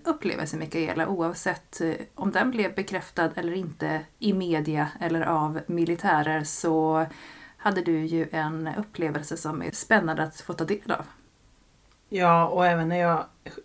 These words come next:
Speaker 2: liksom upplever den här händelsen så, så, så gör jag vissa saker som jag kanske normalt sett inte gör. Jag tittar noga på klockan hela tiden. Jag är noga med att hela tiden på något sätt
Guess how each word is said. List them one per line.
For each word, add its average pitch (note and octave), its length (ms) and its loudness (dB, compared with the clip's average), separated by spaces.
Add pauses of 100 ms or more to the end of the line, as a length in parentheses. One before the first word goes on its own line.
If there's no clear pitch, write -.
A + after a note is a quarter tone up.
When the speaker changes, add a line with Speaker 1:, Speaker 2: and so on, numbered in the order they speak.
Speaker 2:
liksom E3+ 360 -6
upplever A3 840 0
den A3+ 160 -4
här D#3+ 320 0
händelsen D#3 760 -2
så, D#3+ 300 0 (1400)
så, G3+ 320 8
så - 180 0
gör G3+ 320 8
jag F3+ 120 6
vissa G#3+ 200 2
saker G3 220 -2
som F3 120 -2
jag E3+ 100 -2
kanske F3+ 220 -2
normalt F3+ 380 4
sett - 120 -8
inte F3 220 -2
gör. F#3+ 220 4
Jag E3+ 120 0
tittar E3+ 240 -2
noga E3+ 240 -2
på - 80 -14
klockan A3 600 0
hela G#3+ 300 2
tiden. F#3 920 4 (340)
Jag E3 840 2 (280)
är G#3+ 100 4
noga G3+ 560 4
med F3+ 480 2
att F3+ 140 -8
hela G3 200 2
tiden F3 280 -4
på G3+ 60 -8
något F#3 100 -4
sätt - 500 -8